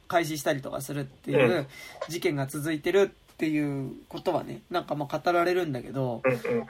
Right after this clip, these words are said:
Speaker 1: まあ、じゃあ誰が実際にその下し-、殺しの手を下してたかっていうのが語られる時に、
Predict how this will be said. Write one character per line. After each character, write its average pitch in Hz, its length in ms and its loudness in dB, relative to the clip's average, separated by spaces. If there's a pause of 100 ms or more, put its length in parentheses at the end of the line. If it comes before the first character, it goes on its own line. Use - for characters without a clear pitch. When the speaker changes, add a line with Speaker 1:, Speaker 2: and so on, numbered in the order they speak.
Speaker 1:
ま 240 100 4
あ、 208 40 2
じ 208 80 0
ゃ - 20 2
あ - 20 -10
誰 302 260 12
が 294 100 10
実 180 220 0
際 190 100 8
に 180 80 -2
そ 196 80 0
の 185 100 0
下 180 240 2
し-、 180 100 -12
殺 196 200 2
し 190 80 -4
の 185 80 0
手 - 120 0
を 196 80 2
下 220 200 2
し - 40 -8
て 208 60 0
た 180 100 4
か 135 80 0
っ 131 40 -2
て - 220 -8
い 151 80 2
う - 20 0
の 131 160 -4
が - 160 -8
語 147 260 -2
ら 156 100 2
れ - 60 4
る - 80 2
時 143 220 -4
に、 135 360 -2